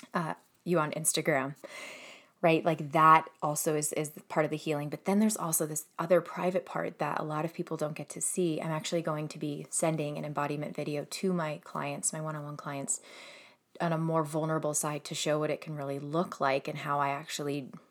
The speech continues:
do this on a day-to-day basis. But there's also that part too. And with both of those parts, with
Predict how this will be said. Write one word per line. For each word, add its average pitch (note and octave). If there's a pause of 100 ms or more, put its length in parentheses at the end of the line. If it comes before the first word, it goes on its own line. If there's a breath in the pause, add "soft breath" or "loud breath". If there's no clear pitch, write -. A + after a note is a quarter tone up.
(140)
do F3
this D#3
on C3+
a C3+
day-to-day C3+
basis. - (1000 loud breath)
But -
there's F3
also D#3+
that D3+
part -
too. G3
And D#3 (240 loud breath)
with F3+
both G#3
of G#3
those D3
parts, -
with E3